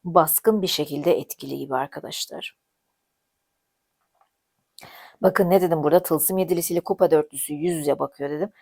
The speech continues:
Bakın burada da yüz yüze bakan iki tane iletişim halinde olan kişi var arkadaşlar. Yani burada bu hani dediğim gibi iletişimi istiyor ama olabileceğine dair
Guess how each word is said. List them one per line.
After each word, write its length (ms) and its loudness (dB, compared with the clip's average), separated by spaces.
Bakın 240 0
burada 160 2
da 40 -4
yüz 280 -4
yüze 200 0
bakan 340 -6
iki 220 -16
tane 320 -10
iletişim 440 -10
halinde 340 -8
olan 280 -6
kişi 320 -10
var 80 -6
arkadaşlar. 680 -8
Yani 300 -2
burada 440 0
bu 400 2
hani 220 -4
dediğim 200 2
gibi 120 -6
iletişimi 440 -4
istiyor 760 0
ama 540 2
olabileceğine 880 2
dair 240 2